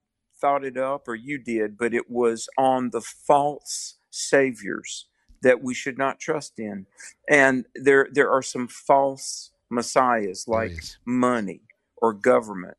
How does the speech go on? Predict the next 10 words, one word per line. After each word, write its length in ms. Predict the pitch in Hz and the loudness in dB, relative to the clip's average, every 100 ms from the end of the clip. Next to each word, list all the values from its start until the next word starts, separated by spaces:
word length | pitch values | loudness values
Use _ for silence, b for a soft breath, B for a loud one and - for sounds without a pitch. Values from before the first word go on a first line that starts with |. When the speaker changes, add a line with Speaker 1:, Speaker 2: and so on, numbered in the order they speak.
| _ | _
Speaker 1:
or 200 | 110 104 - | -4 -2 -2
education 880 | 113 107 107 - 113 107 - 80 - _ b b | -4 -6 -8 -2 -2 -2 -10 -12 -14 _ b b
or, 440 | - 117 110 107 - | 2 4 4 2 -2
you 120 | 117 | -2
know, 300 | 101 82 85 - | 0 -4 -6 -6
a 80 | 113 | -6
fame 680 | - - 135 123 117 104 95 | -4 0 2 2 -2 -2 -4
or 100 | 98 | -4
something 360 | 123 113 110 | -4 -6 -6
like 240 | 107 101 | -4 -6